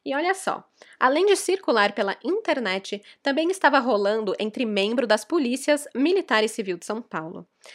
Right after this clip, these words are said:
Se você parar pra analisar as fotos, você vai ver que em pelo menos duas delas é possível ver policiais militares perto do corpo de Geralda.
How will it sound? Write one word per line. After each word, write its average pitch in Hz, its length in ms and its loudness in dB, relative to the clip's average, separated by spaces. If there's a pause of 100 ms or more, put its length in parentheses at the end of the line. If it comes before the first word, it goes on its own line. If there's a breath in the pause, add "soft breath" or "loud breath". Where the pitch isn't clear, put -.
(160 loud breath)
Se - 100 -6
você 302 220 2
parar 294 300 6
pra 240 100 -2
analisar 196 480 2
as 208 140 -2
fotos, 196 420 0
você 190 220 -2
vai 208 160 4
ver 214 180 0
que 220 300 0
em 202 100 0
pelo 214 200 2
menos 220 280 -2
duas 233 380 0
delas 185 420 -4 (220)
é 190 80 0
possível 226 300 0
ver 220 160 0
policiais 262 520 0
militares 226 560 -2
perto 196 300 -2
do 233 100 -6
corpo 185 300 -2
de 175 100 -10
Geralda. 170 500 -2